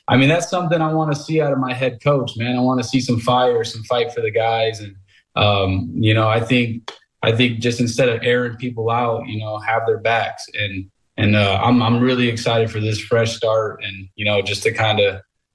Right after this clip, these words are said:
get with the guys and, and really just, you know, just, just change the narrative, man. Go out there, play hard, work hard, and, and just have fun, man. That's the biggest thing.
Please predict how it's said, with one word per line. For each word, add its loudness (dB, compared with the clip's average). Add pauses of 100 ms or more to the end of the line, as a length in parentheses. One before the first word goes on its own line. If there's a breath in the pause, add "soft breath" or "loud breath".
get 4
with -2
the -4
guys 0
and, -6
and -2
really 2 (240)
just, 0
you 4
know, 4
just, 0
just 0
change 2
the 4
narrative, 0
man. -2
Go 2
out -2
there, -4
play 0
hard, 0
work 0
hard, -2
and, -14 (460 soft breath)
and 2
just 2
have 2
fun, 2
man. -2
That's 2
the 0
biggest 2
thing. 0